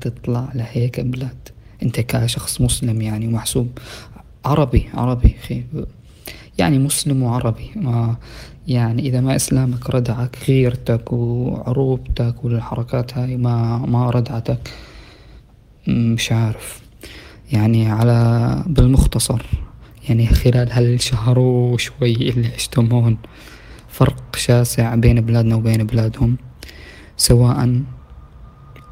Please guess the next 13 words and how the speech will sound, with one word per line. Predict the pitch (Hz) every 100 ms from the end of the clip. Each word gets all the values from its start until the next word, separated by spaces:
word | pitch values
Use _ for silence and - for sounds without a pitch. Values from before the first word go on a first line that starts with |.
| -
آه، | 123 113 113 113 113 120 - - - - - - - -
سواء | - 202 226 202 202 202 - - - - - -
الحياء | 165 - 160 - 156
هذا، | 131 135 - - - - -
الحياء | - 127 139 147 151 - - - - - - - - - - - - - - - - - -
كلمة | 160 147 147 143
غير | 135 139 135 135 131
موجودة | 131 127 131 127
في | 117 127
قاموسهم، | - 117 120 113 - 117 - - - -
ما، | 120 117
ما | 117 127
بيعرفوا، | 117 113 - -